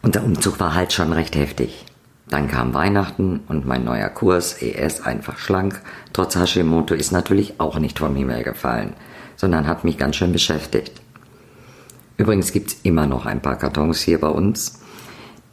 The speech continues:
die danach rufen, ausgepackt zu werden. Aber gut, das kommt so nach und nach. Hauptsache, mein Arbeitsplatz ist eingerichtet mit allem, was ich brauche. Und jetzt gibt's auch wieder regelmäßig Infos auf meinem Blog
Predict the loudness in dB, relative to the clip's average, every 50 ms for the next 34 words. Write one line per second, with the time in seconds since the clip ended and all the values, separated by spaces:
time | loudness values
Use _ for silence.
0 | -6 -2 0 0 2 2 2 2 0 0 0 -2 -2 -2 -2 -4 -2 0 0 0
1 | 2 2 0 -2 -2 -2 -4 -4 -4 -4 -4 -2 -2 -2 -4 -4 -6 -8 -10 -14
2 | -16 -20 -20 -20 -20 _ _ _ _ _ _ _ _ _ _ _ _ _ -4 -2
3 | 0 0 0 0 -2 -2 0 -2 -4 -2 0 0 0 0 0 0 0 0 2 0
4 | -2 -2 -2 -4 -4 -2 -2 -2 0 -2 -2 -4 -6 -12 -20 -20 -20 -20 -20 -20
5 | -20 _ _ -20 -20 -20 _ _ _ -2 -2 -2 0 -2 -2 -2 0 2 2 0
6 | 0 0 -2 -4 -4 -4 -2 0 0 0 0 -2 -2 -2 -2 -2 -2 -4 -4 -2
7 | -2 -2 -2 -2 -2 -2 -4 -4 -6 -4 -4 -4 -4 -4 -6 -14 -18 -18 -18 -6
8 | -4 -4 -4 -2 -2 -2 -2 0 -2 -2 -4 -6 -8 -10 -4 -2 0 2 2 2
9 | 2 2 0 0 -2 -6 -8 -8 -6 -4 -2 -2 -2 -2 -2 -4 -6 -6 -4 -4
10 | -4 -4 -4 -4 -4 -2 0 2 2 2 4 2 2 0 0 -2 -4 -4 -2 -2
11 | 0 0 0 0 -2 -2 -2 -2 -4 -4 -2 0 0 0 0 -2 -6 -2 0 2
12 | 2 2 2 0 -4 -10